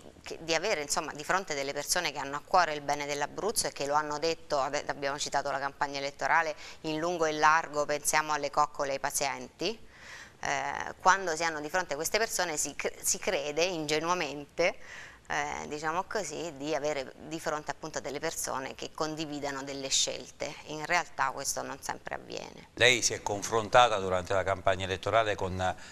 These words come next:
Speaker 2: l'Abruzzo veloce, ma è veramente così veloce
Speaker 1: È
Speaker 2: questo Abruzzo
Speaker 1: velocissimo,
Speaker 2: adesso?
Speaker 1: nella distruzione dell'Abruzzo siamo, <laughs> siamo velocissimi, il governo D'Alfonso è velocissimo,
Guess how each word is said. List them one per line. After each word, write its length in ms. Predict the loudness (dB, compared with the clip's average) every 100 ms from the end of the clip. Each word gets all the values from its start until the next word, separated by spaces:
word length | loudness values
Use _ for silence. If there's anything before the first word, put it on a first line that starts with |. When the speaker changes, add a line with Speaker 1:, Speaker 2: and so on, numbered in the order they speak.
| -18 2
Speaker 2:
l'Abruzzo 540 | 2 4 0 4 4
veloce, 600 | 6 4 4 4 2 0 -2
ma 500 | 0 0 0 0 -2
è 140 | -2
veramente 580 | 0 2 2 0 -2 -4
così 260 | -2 -2 0
veloce 440 | 2 2 2 0
Speaker 1:
È 40 |
Speaker 2:
questo 180 | 0 2 2
Abruzzo 180 | 2 0
Speaker 1:
velocissimo, 320 | 0 2 2 0
Speaker 2:
adesso? 180 | 0
Speaker 1:
nella 160 | 0 0
distruzione 880 | 0 -2 0 -2 2 2 2 0 2
dell'Abruzzo 640 | 2 0 0 -2 0 -2
siamo, 340 | 0 0 0 0 4 4
<laughs> 240 | 4 2
siamo 320 | 2 4 4
velocissimi, 760 | 4 4 4 4 2 0 -2 -4
il 40 | 0
governo 360 | 4 4 4
D'Alfonso 480 | 0 0 0 0 0
è 40 | 0
velocissimo, 760 | -2 0 -2 -2 -6 -6